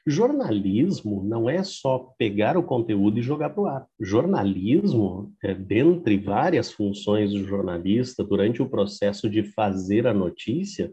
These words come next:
tem uma lá que é a verificação das informações. O que que significa isso? E o jornalista tem que correr atrás, saber se é verdade mesmo.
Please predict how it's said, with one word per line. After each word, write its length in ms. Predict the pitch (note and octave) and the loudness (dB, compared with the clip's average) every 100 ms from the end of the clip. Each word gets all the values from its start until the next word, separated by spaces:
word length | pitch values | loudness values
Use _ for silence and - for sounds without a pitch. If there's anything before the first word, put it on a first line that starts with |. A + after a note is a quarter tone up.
| _ _ | _ _
tem 240 | A#2+ A2+ B2 | 2 4 6
uma 340 | G3 F#3 G2+ | 6 6 4
lá 280 | F#2+ G2+ E3 | 0 0 -2
que 180 | - F3+ | -2 -4
é 40 | |
a 40 | |
verificação 960 | D#3+ G#2+ D3 G#3 G3+ - G3+ G#3+ - F3 | -4 0 2 2 0 -4 -4 -6 0 2
das 160 | F3 E3+ | 4 4
informações. 760 | G3+ F#3 G3 G3+ F3 C#3+ C3 | 2 0 -2 -2 -2 -2 -4
O 120 | - - | -8 -8
que 100 | A#3+ | -8
que 60 | |
significa 600 | - A3 G3 C#3 E3 B2 | -8 -2 -2 0 0 2
isso? 340 | G2+ F2+ - - - _ _ | 4 2 -2 -10 -20 _ _
E 80 | B3+ | 2
o 40 | |
jornalista 580 | C4 C#4+ D4 A3 G3+ - | 4 4 4 4 2 2
tem 240 | F#3+ C#3+ C3+ | 0 0 0
que 140 | B2 | -2
correr 280 | - G2+ G#2+ | 0 2 2
atrás, 560 | C#3 E3 C3+ B2 A#2 | 0 0 0 0 -2
saber 260 | - F#2+ G2 | -2 0 0
se 100 | - | 0
é 40 | |
verdade 520 | F#2 F#2+ F2+ F2+ F#2 C#3 | -2 -2 -2 -2 0 0
mesmo. 840 | C3 A#2 A2+ A2 G2+ G2+ G2+ G#2 | 2 2 2 0 -2 -4 -6 -8